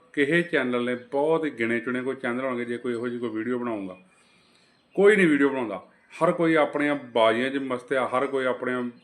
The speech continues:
ਵੀਡੀਓ 'ਚ ਮਸਤ ਆ, ਕਿਸੇ ਨੂੰ ਕੋਈ ਮਤਲਬ ਨਹੀਂ ਹੈਗਾ, ਠੀਕ ਹੈ ਜੀ। ਪਰ ਸਿਆਣਿਆਂ ਦੇ ਆ, ਜਦੋਂ ਗਲ, ਗਲਵੇ ਨੂੰ ਕੋਈ ਹੱਥ ਪਾ ਲੇ ਨਾ, ਤੇ ਫਿਰ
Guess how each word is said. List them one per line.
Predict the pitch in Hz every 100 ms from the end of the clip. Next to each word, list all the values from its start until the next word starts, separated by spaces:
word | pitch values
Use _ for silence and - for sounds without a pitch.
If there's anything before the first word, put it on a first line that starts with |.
| - 120
ਵੀਡੀਓ | 120 135 156
'ਚ | 139
ਮਸਤ | 131 120 -
ਆ, | 131 117 - - _ _ _
ਕਿਸੇ | - 156 160
ਨੂੰ | 151
ਕੋਈ | 147
ਮਤਲਬ | 127 104 101
ਨਹੀਂ | 104 107
ਹੈਗਾ, | 95 92 -
ਠੀਕ | 135 131
ਹੈ |
ਜੀ। | 117 113 _ - _ -
ਪਰ | 135 104 - _ _ _ _
ਸਿਆਣਿਆਂ | - 127 120 127 131
ਦੇ | 139
ਆ, | 131
ਜਦੋਂ | 127 123 135 135 - _ _ _ _ _ _ _ _ - 117
ਗਲ, | 123 123 127 - - 123
ਗਲਵੇ | 135 131 139
ਨੂੰ | 139
ਕੋਈ | 147
ਹੱਥ | 143 147 135
ਪਾ | 117
ਲੇ | 110 123
ਨਾ, | 131 - _ - - _ _ _ -
ਤੇ |
ਫਿਰ | 135 135 131